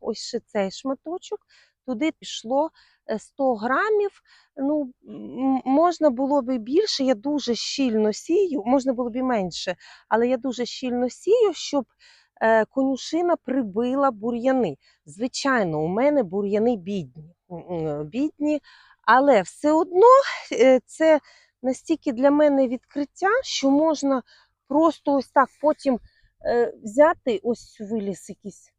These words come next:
щавель, я його просто вириваю з коренем. І все, і його немає. Тобто косити не потрібно, тому що ті бур'яни, які вилазять, вони дуже легко,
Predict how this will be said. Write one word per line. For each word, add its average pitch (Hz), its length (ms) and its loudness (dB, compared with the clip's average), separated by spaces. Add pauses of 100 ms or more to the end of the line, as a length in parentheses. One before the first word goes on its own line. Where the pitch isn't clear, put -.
щавель, 277 600 -2 (340)
я 233 100 0
його 247 160 -2
просто 277 440 -2
вириваю 277 800 -2 (580)
з - 200 -20
коренем. 208 520 0 (1400)
І 190 60 -18
все, - 440 0
і 214 80 -4
його 311 300 0
немає. 269 560 4 (340)
Тобто 269 280 -2
косити 277 680 2 (260)
не 277 220 6
потрібно, 285 800 -2 (460)
тому 277 180 2
що 262 160 -6
ті 320 200 -2
бур'яни, 269 640 2
які 240 440 -4 (640)
вилазять, 262 880 -2 (160)
вони 269 240 0
дуже 302 360 0
легко, 262 540 -2